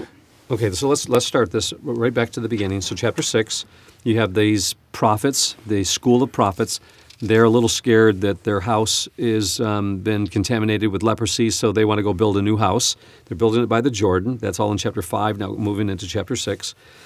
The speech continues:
And as they're building their house, a guy with an axe, the head of the axe falls off the, the handle and goes into the Jordan River.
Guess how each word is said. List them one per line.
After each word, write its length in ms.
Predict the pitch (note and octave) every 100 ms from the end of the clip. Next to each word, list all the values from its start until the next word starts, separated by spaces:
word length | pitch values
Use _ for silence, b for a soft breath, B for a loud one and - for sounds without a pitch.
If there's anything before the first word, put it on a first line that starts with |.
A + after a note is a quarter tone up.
| b
And 140 | B2 B2
as 100 | A#2
they're 120 | A2
building 480 | C#3 D3 C#3+ C3+ A#2+
their 160 | B2
house, 580 | A2+ D3 G#2+ B2+ - - b b _ -
a 60 | G2
guy 400 | A#2+ A#2+ C3+ C#3+
with 260 | A2 G2+
an 180 | G#2 G2 -
axe, 720 | C#3 A2 G#2+ - - - - b b b b _ _
the 120 | A2+ F2+
head 240 | C#3+ C#3
of 80 | C3
the 120 | B2
axe 280 | A#2+ A#2 -
falls 340 | A#2+ A2 A2
off 400 | A2+ A#2+ C3+ -
the, 300 | B2+ C#3 C#3 b b b b b
the 100 | -
handle 540 | A#2+ D#3 D3 G2+ A2 A2+ _ _ B2
and 100 | A2+
goes 240 | A#2+ G#2+
into 220 | C3 C#3
the 80 | A#2+
Jordan 340 | G2+ B2 G#2+
River. 400 | A#2 C3+ G2 F2